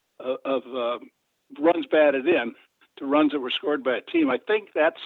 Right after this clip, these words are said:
set a major league record. Uh, yes, it was incredible. Uh, a-, and,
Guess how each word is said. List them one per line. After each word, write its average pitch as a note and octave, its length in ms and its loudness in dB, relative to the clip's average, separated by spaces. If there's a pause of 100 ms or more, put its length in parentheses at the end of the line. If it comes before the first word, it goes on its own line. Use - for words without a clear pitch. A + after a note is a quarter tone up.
set G3 240 0 (680)
a B2+ 160 -4
major D3 360 2
league C3+ 220 -2
record. B2 500 -4
Uh, A#2 200 -8
yes, C3 260 -2
it C3 100 -4
was C#3+ 280 0
incredible. A2 640 -4 (920)
Uh, A2+ 300 -2 (680)
a-, C#3 280 -8
and, B2+ 320 0